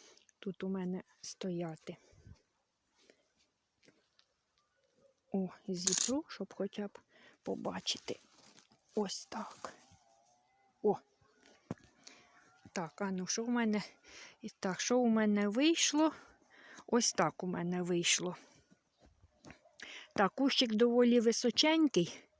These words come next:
сантиметрів вісімдесят він зараз. І так, як розповідають, ну, і дивилась я вже по фото, що він розкущується,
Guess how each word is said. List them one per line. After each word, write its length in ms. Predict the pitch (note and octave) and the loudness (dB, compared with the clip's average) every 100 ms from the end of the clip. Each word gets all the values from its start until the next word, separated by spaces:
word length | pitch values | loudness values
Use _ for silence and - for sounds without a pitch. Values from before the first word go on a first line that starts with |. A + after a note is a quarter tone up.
| - - | -20 -10
сантиметрів 760 | - A3 - A3+ A#3+ - A3+ | 0 0 4 4 4 4 0
вісімдесят 800 | G#3 A3 - G#3+ G3 - B3 D4+ | 2 2 2 2 0 2 2 4
він 180 | C4 A#3 | 4 4
зараз. 480 | F#3+ G3+ F#3 F3+ - - - - - | 4 2 2 0 -4 -10 -18 -18 -4
І 260 | A3 A3 G#3 | 2 4 4
так, 220 | G#3+ G3+ | 2 2
як 140 | G#3 G#3+ | 0 -2
розповідають, 960 | G#3+ - G#3+ G#3+ G3 A3 G#3+ G3 - | -4 -2 -2 0 4 6 6 4 2
ну, 100 | A#3 | 2
і 60 | B3 | 2
дивилась 500 | F#3+ G3+ G#3+ G3+ F#3 | 6 6 6 4 2
я 100 | G3+ | 0
вже 220 | F#3+ G3 - - - - | 0 -2 -4 -12 -18 -4
по 120 | F#3+ | -2
фото, 340 | F#3+ B3+ C#4 G3+ | 2 0 2 0
що 180 | - | 0
він 260 | G#3 G#3 G3+ | 2 4 4
розкущується, 1040 | G3 - - D4 - - A3 G3 - F#3 | 2 -2 0 0 2 2 2 2 0 -2